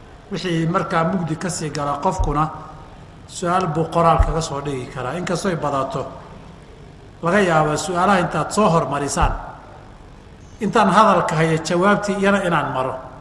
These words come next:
Aad bay u dhacdaa. Waxaan rabaa toban qodob inaan soo qaado ama waqafaadka toban aan ka dhigo. Midda koowaad, waxaan kaga hadli doonaa fadliga Ramadaanku leeyahay inaan wax ka tilmaamo.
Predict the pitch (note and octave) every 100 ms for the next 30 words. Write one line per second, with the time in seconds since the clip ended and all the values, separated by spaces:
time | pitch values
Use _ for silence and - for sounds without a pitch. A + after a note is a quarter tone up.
0 | - - - - - - - G3+ F3+ D#3
1 | F3 D3+ A#2+ A#2+ A#2+ - - - - -
2 | - - - - - - - - - A#3
3 | A3 G3 E3 F#3+ A3+ A3+ F#3 E3 E3+ -
4 | - - - - - F#3+ E3 - F3+ F3+
5 | F3+ C#3+ C3+ C#3+ D3 D3+ - C#3+ D3 D#3+
6 | E3 B2+ D#3+ E3 C#3+ A#2+ C#3+ B2 A#2 A#2+
7 | - - - - - A3+ G3+ G3 - D3
8 | C3+ C#3+ C#3 - - C#3+ E3+ F#3+ E3+ D#3+
9 | C#3+ C3+ C3+ C3+ C3 - - - - -
10 | - - - - - - - A3 F#3 D#3
11 | D3 D3+ D#3+ F#3 E3 - F3 F#3 E3+ D#3
12 | C#3 - F3+ D#3 A#2+ A#2 A2+ A2+